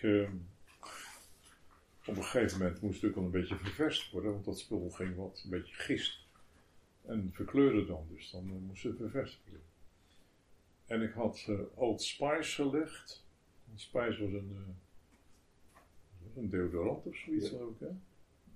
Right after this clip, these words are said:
Speaker 1: Een rood vlak met een witte schoenen erin, een driemaster. En dan de naam Old Spice. Had ik helemaal gelegd ook. Een week daarna moest hij ververst worden. En ik,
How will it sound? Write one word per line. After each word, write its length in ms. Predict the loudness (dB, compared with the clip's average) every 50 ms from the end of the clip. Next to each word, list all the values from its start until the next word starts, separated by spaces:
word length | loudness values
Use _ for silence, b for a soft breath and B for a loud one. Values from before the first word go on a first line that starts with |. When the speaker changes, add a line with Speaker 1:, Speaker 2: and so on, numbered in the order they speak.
| -20 -20 -20 _ _ -6 0 2
Speaker 1:
Een 220 | 2 4 4 4
rood 340 | 6 8 10 10 10 8 4
vlak 480 | 0 0 2 2 2 2 0 -4 -12 -20 -20 _ _ _ -20 -20 -20 _ _ _
met 140 | -2 0 2
een 160 | 2 4 6
witte 500 | 6 6 6 6 4 2 2 2 2 -2 -6 -12 _ _ _ -8
schoenen 500 | -4 -4 -2 2 4 6 6 6 4 4
erin, 220 | 0 -2 -2 0
een 100 | 0 2
driemaster. 540 | 2 2 2 2 0 -2 -4 -6 -8 -8 -8 -10 -12 _ _ _ _ -20 -20 -20 _ _ _ _ -20 -10
En 140 | -6 0 2
dan 180 | 4 4 6
de 80 | 6 4
naam 260 | 6 4 4 4 2
Old 200 | 0 0 0 -2
Spice. 360 | -4 -6 -6 -6 -6 -8 -14 -20 -20 -20 -20 -20 -20 -20 _ -20 -20 -20 -20 _ _ _ -20 -20 -20 _ _ -8 -4
Had 120 | -2 -2
ik 60 | 4 6
helemaal 220 | 6 6 6 6
gelegd 360 | 4 4 4 4 4 2 0
ook. 300 | 0 0 0 -2 -6 -12 -20 -20 _ _ -20 _ -20 -20 -20 _ -20 _ _ -20 -20 -20 -20 -20 _ _ _ _ -20 -20 -20 _ -20 -20 -16 -2
Een 140 | 2 4 6
week 200 | 6 6 4 2
daarna 220 | 2 2 2 2
moest 240 | 2 2 0 0 0
hij 100 | 0 -2
ververst 440 | -2 -2 0 2 2 2 2 0 -2
worden. 320 | -2 -2 -2 -2 -4 -10 -12 -16 -20 _ _ _ _ -20 -20 -20 -20 -20 _ _ -20 -20 _ _ _ -20 _ -20 -20 _ _ -20 _ _ -20 -20 -20 -20 _ _ -20 -20 -10 -2
En 300 | 0 2 2 2 2 0
ik, 300 | 0 -2 -4 -6 -10